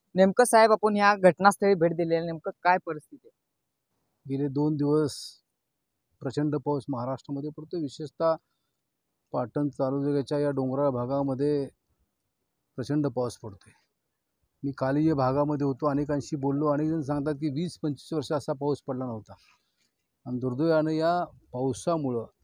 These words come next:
Speaker 2: मिरगाव आणि ही आंबेघर या, ही जी डोंगर कुशीमध्ये वसलेली जी वस्ती आहे, जे गाव आहे, त्याच्यावर पहाटे डोंगर मोठ्या प्रमाणात घसरून आला आणि त्यामुळं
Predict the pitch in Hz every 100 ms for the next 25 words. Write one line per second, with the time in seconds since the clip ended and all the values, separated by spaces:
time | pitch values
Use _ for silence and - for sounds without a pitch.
0 | _ _ _ _ _ _ 110 120 117 147
1 | 160 160 - _ - 117 151 139 190 131
2 | 131 131 123 113 107 - 139 143 120 123
3 | - - - 151 151 139 139 165 170 143
4 | - 160 151 156 143 - 147 151 135 123
5 | - 156 120 - _ _ _ _ _ _
6 | _ - 127 127 147 151 139 135 151 147
7 | 151 143 - _ _ _ _ _ _ _
8 | _ _ 139 120 - 180 147 143 139 151
9 | 143 120 143 135 143 113 - 143 127 120
10 | 98 _ _ _ _ _ _ _ 123 147
11 | 131 131 135 151 156